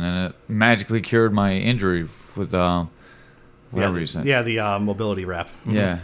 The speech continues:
Speaker 1: and I, as soon as I read that article, I thought of that mobility wrap right away, and I thought, "Oh, man, maybe this is true." So then I was like, "Oh, this is kinda like all the stuff we talk about." So I posted it, and I love Facebook because I post stuff,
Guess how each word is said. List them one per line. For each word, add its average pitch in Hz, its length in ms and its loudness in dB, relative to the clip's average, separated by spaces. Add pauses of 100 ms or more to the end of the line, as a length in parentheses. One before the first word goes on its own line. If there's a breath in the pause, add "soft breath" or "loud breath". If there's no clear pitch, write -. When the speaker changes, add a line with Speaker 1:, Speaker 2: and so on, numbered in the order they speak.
(120)
Speaker 1:
and 107 400 0 (160)
I, 127 160 0
as - 280 -2
soon 160 160 4
as 135 80 4
I 123 120 10
read 113 320 4
that 110 100 6
article, 117 340 4
I 92 80 4
thought 107 220 2
of 98 80 2
that 95 300 0
mobility 101 480 2
wrap 98 240 2
right 98 120 2
away, 107 220 2
and 92 80 2
I 85 80 -2
thought, 78 140 -4
"Oh, 107 180 4
man, 104 240 2
maybe 104 180 2
this 98 220 -4
is 85 80 -8
true." 127 360 0 (280 soft breath)
So 107 220 0
then 117 160 4
I 107 100 4
was 92 80 0
like, 90 160 0
"Oh, 120 160 4
this 127 160 0
is 110 80 -4
kinda 131 300 2
like 113 140 4
all 120 120 6
the 110 60 0
stuff 110 240 2
we 98 60 -4
talk 120 260 6
about." 87 240 2
So 95 80 2
I 87 40 4
posted 131 420 4
it, 98 160 0 (300 loud breath)
and 110 140 4
I 147 100 10
love 143 280 8
Facebook 131 400 2
because 104 240 -2
I 107 60 6
post 131 320 2
stuff, 160 320 4